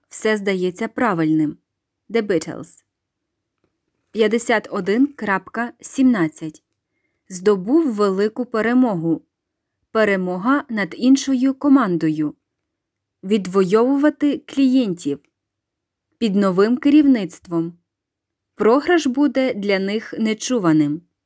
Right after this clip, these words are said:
П'ятдесят один крапка дев'ятнадцять. Безпека понад усе. Безпека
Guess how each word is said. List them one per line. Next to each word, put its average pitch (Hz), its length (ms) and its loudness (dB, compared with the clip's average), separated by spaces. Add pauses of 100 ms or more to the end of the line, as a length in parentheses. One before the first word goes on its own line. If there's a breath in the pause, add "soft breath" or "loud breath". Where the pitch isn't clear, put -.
(800)
П'ятдесят 220 600 -2
один 226 400 2
крапка 208 480 -6
дев'ятнадцять. 202 840 -4 (580)
Безпека 247 720 0
понад 202 440 -4
усе. 202 420 -4 (600)
Безпека 190 920 -2